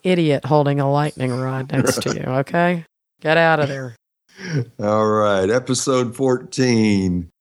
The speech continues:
Speaker 2: Next Friday, March eleventh, Into the Wild. Abby and Sophie put their survival skills to the test on an all-new Sleepy Hollow.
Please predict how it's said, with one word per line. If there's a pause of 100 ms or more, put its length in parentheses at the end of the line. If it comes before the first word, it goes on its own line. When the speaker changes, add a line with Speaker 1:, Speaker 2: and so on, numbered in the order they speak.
(240)
Speaker 2:
Next
Friday,
March
eleventh,
Into
the
Wild.
Abby
and
Sophie
put
their
survival
skills
to
the
test
on
an
all-new
Sleepy
Hollow.